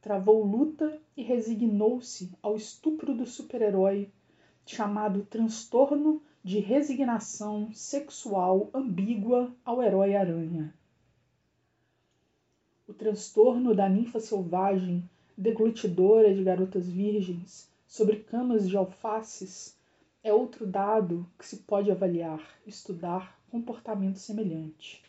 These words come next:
mas de produto variante, a de casais que dormem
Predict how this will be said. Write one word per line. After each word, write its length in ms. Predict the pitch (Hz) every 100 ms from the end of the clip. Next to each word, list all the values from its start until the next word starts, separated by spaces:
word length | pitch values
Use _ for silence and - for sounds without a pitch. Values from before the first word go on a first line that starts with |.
| _ _ _ _ _ -
mas 180 | 190 185
de 100 | 214
produto 500 | 240 208 214 - 240
variante, 840 | 240 220 180 175 - - - _ _ _ _ _ _ _ 208
a 100 | 185
de 140 | -
casais 840 | 190 180 180 185 220 233 - - _ _
que 120 | 220
dormem 680 | 180 196 226 214 185 175